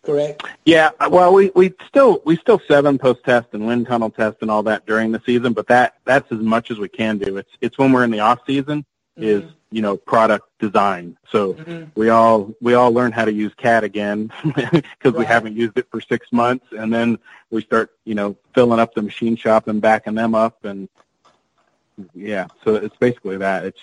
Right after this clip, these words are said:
Speaker 2: it's all, it's all design work in the, in the off season. And I, you, you were saying that some teams, you know, uh, lay people off, and I would say that I don't know of any teams that are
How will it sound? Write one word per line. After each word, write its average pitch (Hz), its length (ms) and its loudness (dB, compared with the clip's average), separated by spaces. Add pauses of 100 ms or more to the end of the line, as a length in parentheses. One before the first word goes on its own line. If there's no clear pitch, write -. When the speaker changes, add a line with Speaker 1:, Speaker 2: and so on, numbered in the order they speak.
(100)
Speaker 2:
it's - 180 -12
all, 101 220 0
it's - 240 -8
all 113 140 4
design 104 480 0
work 95 240 -8
in 101 120 -8
the, 101 120 -10
in 107 140 -4
the 104 100 -4
off 98 260 -2
season. 98 400 -2
And 110 180 -2 (420)
I, 139 140 2 (120)
you, 135 180 2
you 131 180 0
were 127 100 2
saying 131 260 2
that 110 200 -4
some 117 280 0
teams, 120 420 -2 (140)
you 110 80 -4
know, 98 300 -6
uh, 92 160 -4
lay 107 260 2
people 107 340 -4
off, 104 300 2
and 101 100 -8 (180)
I 120 140 -2
would 156 220 2
say 127 160 2
that 104 160 -6 (160)
I 120 160 -2
don't 123 280 -2
know 110 200 -2
of 98 120 -8
any 110 240 -2
teams 98 400 -6
that 101 140 0
are 95 160 -2